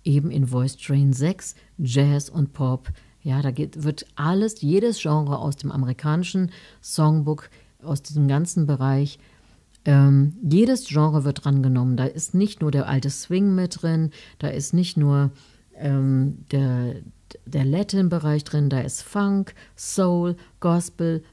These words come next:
Blues, Reggae, äh, Rock, ähm, Rock'n'Roll. Da sind diese ganzen Richtungen, die, äh, in diesem letzten Jahrhundert sich gebildet haben, die bis heute weitergehen,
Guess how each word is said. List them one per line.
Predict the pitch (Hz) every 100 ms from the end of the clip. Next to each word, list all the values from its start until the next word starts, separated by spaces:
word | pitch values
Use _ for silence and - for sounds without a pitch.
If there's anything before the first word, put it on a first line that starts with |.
| _
Blues, | 160 170 175 170 165 - _
Reggae, | 139 135 165 175 170 170 160 - _ _ _ _
äh, | - 160 151 151 175 - -
Rock, | 131 143 190 185 - - _ _ - _ _ _ _ _
ähm, | 151 151 156 151 139 143
Rock'n'Roll. | 160 170 170 160 170 202 190 185 185 - -
Da | -
sind | 151 208
diese | 208 196
ganzen | 196 233 262 302 285
Richtungen, | 240 220 214 - 135 131 175 233 - - _
die, | 160 190 202 202 _ -
äh, | 160 156 151 -
in | 156
diesem | 156 151 143
letzten | 151 208 - 190
Jahrhundert | 180 165 165 175 160
sich | 151 147
gebildet | - 135 160 170 160
haben, | 156 143 143
die | 139
bis | 143 147
heute | 151 156 143
weitergehen, | 139 147 139 135 139